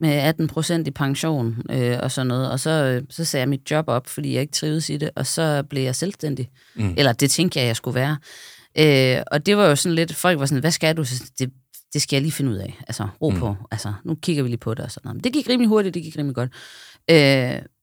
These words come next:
Speaker 1: men det var jo så ikke mere, kan man sige, tilfældigt,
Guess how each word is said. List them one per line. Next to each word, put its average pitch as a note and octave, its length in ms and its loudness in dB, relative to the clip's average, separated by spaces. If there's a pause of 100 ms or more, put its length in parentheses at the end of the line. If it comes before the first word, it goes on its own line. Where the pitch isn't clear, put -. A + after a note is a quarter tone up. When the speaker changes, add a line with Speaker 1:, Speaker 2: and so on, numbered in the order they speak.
(220)
Speaker 1:
men F#3 460 2
det F3+ 180 0
var E3+ 80 4
jo D#3+ 160 4
så A3 180 2
ikke A3 200 2
mere, G#3 360 2
kan - 160 -4
man D3 160 2
sige, D#3+ 180 -2
tilfældigt, E3 720 -2